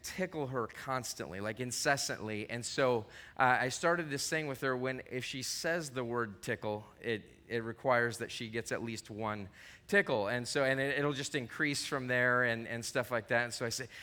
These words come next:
"Finley, did you just say tickle?" She said, "No, I said tick." "Oh, Dad, I didn't, I didn't,"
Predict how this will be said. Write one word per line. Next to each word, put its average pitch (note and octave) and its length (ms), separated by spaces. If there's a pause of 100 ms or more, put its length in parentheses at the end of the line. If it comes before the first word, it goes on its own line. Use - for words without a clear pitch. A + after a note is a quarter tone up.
(160)
"Finley, D#3+ 280
did C3 160
you E3 80
just D4 180
say D#4 120
tickle?" F3 400
She - 160
said, C#3+ 180
"No, F#3 180
I E3 140
said D3+ 420
tick." G3+ 360 (1080)
"Oh, G#3+ 560 (260)
Dad, D#3+ 400
I D#3 240
didn't, E3+ 300
I F3 140
didn't," F3+ 260